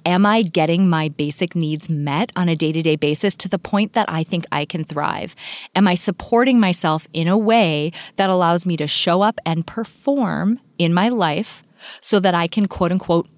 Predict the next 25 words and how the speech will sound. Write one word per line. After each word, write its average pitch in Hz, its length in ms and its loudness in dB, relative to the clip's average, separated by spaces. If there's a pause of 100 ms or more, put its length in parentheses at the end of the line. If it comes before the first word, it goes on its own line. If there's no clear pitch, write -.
win 185 540 2 (580)
in 208 100 6
the 190 80 6
way 170 160 4
that 185 160 2
I've 165 140 0
defined 160 380 -2
it 196 180 0 (180)
today 156 540 -2 (240)
for 160 320 -2
myself? 147 600 -4 (240)
So 185 200 0
check - 260 -2
out 254 140 2
that 240 160 2
blog 196 240 2
post. 196 340 0
It's - 160 -4
linked 185 320 0
below. 165 420 2
Again, 170 280 0
it's 165 120 -6
called 156 280 -2
the 156 80 -6
Cre-, - 300 -6